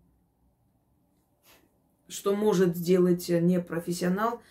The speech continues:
если научит его ведьма правильно это начитывать. Это одно.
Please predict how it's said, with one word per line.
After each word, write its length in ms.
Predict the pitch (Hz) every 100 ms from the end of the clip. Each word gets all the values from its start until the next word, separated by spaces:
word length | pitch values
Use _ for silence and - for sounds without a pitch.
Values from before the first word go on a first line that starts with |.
| - _
если 300 | 175 170 -
научит 640 | 170 180 180 185 - 175 170
его 680 | 165 170 175 175 165 -
ведьма 420 | 165 160 151 139
правильно 460 | - - 160 156 151
это 180 | - 147
начитывать. 640 | 156 156 175 - - - _ _ _ _ -
Это 260 | 190 208
одно. 380 | 185 165 151